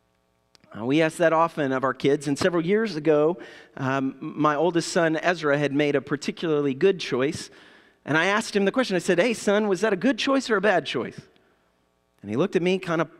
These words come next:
puzzled and confused. He said, "Uh, a bad choice?" And what hit me then is probably what hits you now. What a terrible parent I am. Like, I only asked my son that question when he made a bad choice.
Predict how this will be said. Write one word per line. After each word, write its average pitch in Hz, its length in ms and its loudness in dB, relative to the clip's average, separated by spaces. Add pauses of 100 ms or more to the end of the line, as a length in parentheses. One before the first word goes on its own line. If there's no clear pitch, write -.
(160)
puzzled 170 540 0
and 107 280 -6
confused. 151 440 -10
He 135 80 -12
said, 123 200 -10
"Uh, 131 760 0
a 117 100 -2
bad 131 560 -4
choice?" 214 460 -8 (2500)
And 170 140 -2
what 196 160 2
hit 277 240 0
me 220 400 0
then 185 400 2
is 175 120 -2
probably 175 440 2
what 170 180 2
hits 185 260 -2
you 175 120 -2
now. 202 200 0
What 170 140 0
a 165 60 2
terrible 175 400 -2
parent 277 360 -6
I 104 120 -4
am. - 240 -14 (1500)
Like, - 140 -4
I 226 180 2
only 247 380 4
asked 247 480 -2
my 208 160 2
son 226 300 -2
that 208 160 -2
question 233 340 -2
when 202 140 2
he 214 100 2
made 202 220 2
a 185 60 4
bad 185 280 0
choice. - 720 -10